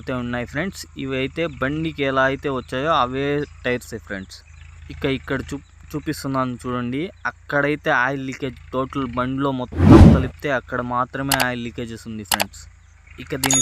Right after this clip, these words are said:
ఫ్రంట్ టైర్స్ విషయానికి వస్తే అవి కూడా ఫిఫ్టీ పర్సెంట్ అయితే అయ్యాయి, ఫ్రెండ్స్. ఫ్రెండ్స్, ఇప్పటి వరకు మన ఛానల్ని ఎవరైనా సబ్స్క్రైబ్ చేసుకోకుంటే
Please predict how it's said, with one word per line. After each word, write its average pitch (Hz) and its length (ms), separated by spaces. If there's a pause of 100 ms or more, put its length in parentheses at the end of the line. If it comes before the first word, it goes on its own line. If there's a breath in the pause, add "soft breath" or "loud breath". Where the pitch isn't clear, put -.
ఫ్రంట్ - 260
టైర్స్ 151 240 (180)
విషయానికి 127 440
వస్తే - 220 (280)
అవి 139 120 (100)
కూడా 143 220
ఫిఫ్టీ 135 320
పర్సెంట్ 127 380
అయితే - 200
అయ్యాయి, - 400
ఫ్రెండ్స్. 151 320 (720)
ఫ్రెండ్స్, 143 300 (180)
ఇప్పటి 139 300
వరకు 135 200 (100)
మన 127 120 (140)
ఛానల్ని 127 480
ఎవరైనా 120 420
సబ్స్క్రైబ్ - 720
చేసుకోకుంటే 117 580